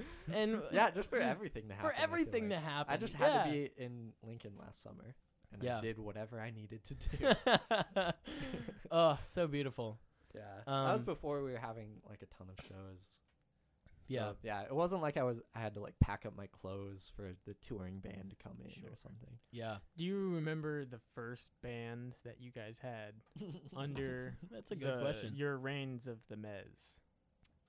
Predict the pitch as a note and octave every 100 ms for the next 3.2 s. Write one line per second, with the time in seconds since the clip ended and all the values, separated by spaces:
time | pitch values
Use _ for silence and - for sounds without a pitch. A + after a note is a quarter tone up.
0 | - - D3+ C#3+ A2+ D#3+ - D#3 - _
1 | _ _ _ _ - F#2+ F#2 C#3+ A3+ G3+
2 | - - - _ _ _ - C3+ A2 C3+
3 | D#3 E3+